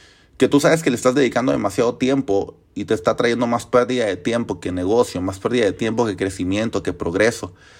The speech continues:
Y tienes que cortar, tienes que cortar eso.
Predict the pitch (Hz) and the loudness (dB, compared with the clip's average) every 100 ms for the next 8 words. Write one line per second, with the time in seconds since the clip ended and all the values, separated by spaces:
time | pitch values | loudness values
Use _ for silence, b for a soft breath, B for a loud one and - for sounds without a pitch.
0 | b b b b b _ _ _ _ _ | b b b b b _ _ _ _ _
1 | - 82 104 104 - 98 101 - 90 80 | -8 -2 -2 -2 -2 -2 -2 -4 -6 -14
2 | - b b b - 95 101 101 - 104 | -20 b b b -12 -8 -6 -6 -2 -2
3 | 104 - | -2 -8